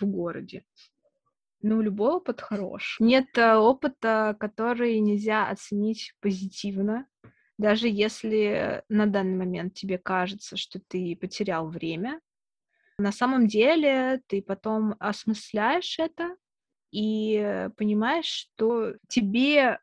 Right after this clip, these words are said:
все равно этот опыт дал достаточно много. Например, я лучше осознала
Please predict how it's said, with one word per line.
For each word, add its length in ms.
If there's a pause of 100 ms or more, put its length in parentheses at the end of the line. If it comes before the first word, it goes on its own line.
(280)
все 340
равно 560 (880)
этот 320
опыт 440 (220)
дал 460 (180)
достаточно 1300 (160)
много. 680 (460)
Например, 460
я 560 (120)
лучше 360
осознала 920